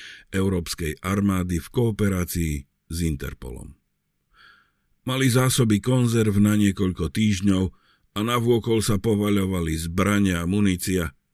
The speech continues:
ako by sa chystali na vojnové ťaženie. Svedok, ktorého strážili,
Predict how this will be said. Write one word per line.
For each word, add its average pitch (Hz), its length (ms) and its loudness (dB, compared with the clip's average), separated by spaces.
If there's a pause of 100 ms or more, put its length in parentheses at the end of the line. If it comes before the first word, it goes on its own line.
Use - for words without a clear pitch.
(280)
ako - 160 -12
by 95 160 0
sa 90 160 -2
chystali 85 480 -2
na 80 160 -2
vojnové 71 560 -4
ťaženie. 67 560 -14 (1400)
Svedok, 160 600 2
ktorého 131 480 0
strážili, 123 840 -2